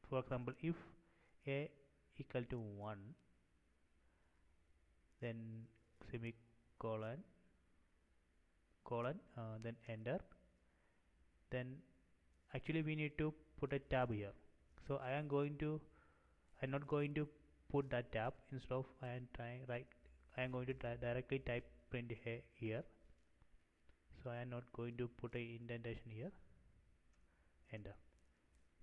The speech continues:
See, at that time you will get this error, indentation error, expected and intended block. So in Python, we need to align the code. So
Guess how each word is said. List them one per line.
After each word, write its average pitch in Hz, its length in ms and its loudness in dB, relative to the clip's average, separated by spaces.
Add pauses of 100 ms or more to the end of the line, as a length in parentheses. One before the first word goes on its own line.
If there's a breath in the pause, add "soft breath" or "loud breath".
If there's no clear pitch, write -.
(140)
See, 113 160 -4 (300)
at 113 120 -4
that 127 220 4
time 143 260 2 (100)
you 135 140 2
will 127 100 2
get 131 260 0 (880)
this 120 200 4
error, 131 180 2 (460)
indentation 127 600 2
error, 120 240 2 (300)
expected 131 380 2 (120)
and 127 160 0 (120)
intended 127 400 0 (100)
block. 110 300 0 (2000 soft breath)
So 139 80 4
in 139 160 0
Python, 147 460 4 (360)
we 139 80 0
need 143 220 0
to 160 160 2 (140)
align 131 360 4 (960)
the 127 100 2
code. - 240 -2 (1900)
So 113 300 -4